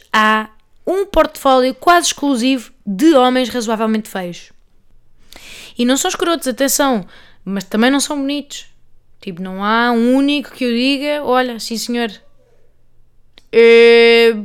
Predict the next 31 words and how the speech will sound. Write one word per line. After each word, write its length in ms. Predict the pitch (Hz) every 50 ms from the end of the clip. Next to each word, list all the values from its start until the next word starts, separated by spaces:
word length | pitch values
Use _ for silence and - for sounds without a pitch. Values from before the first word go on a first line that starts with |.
| - _ _
porém, 320 | - 285 285 285 277 277
contudo, 420 | 262 285 277 269 208 277 285 262 262
não 160 | 277 277 269
obstante. 800 | 262 240 - - - 277 247 226 202 196 185 175 180 - -
<laughs> 60 | - - - - - - - - - - - _ _ _ - - - - - - - - - - - - -
E 80 | - 220
vejam 300 | 208 202 208 208 214 220
lá 100 | 226 226
se 120 | 214 220
isto 120 | 214 175 220
nunca 160 | 214 208 214
vos 120 | 190 196
aconteceu. 580 | 202 196 202 196 190 180 - 196 185 185 190 208 - - - - - - - - - -
Que 180 | - 240 254
é, 240 | 233 214 196 180 180 - - _ _ - - _ _ _ _ - - _ _
quando 460 | - - - 240 226 220 220 202 220
há 140 | 269 320 370
muitos 320 | 359 330 294 285 262 208 262
homens 340 | 262 247 240 233 233 233
feios 320 | 226 - - 233 220 220 208
num 240 | 214 214 214 208 202
grupo, 640 | 202 202 190 185 180 170 - 185 180 175 185 233 262 _ _ _ _ _ _ _ _ _ _ _ _ _ _ _ _ _ _ _ _ _ _
e 300 | _ 208 208 208 208 247
esse 320 | 269 277 262 262 - - 240
é 80 | 233
o 40 | 233
único 460 | 247 269 285 285 294 269 214 - 220
grupo 280 | 214 220 277 277 226 214
de 80 | -
espécimens 760 | - - - 269 254 247 233 233 - 233 214 214 208 208 196 190
disponível, 920 | - - - - - 220 214 214 208 202 190 196 196 196 208 233 269 -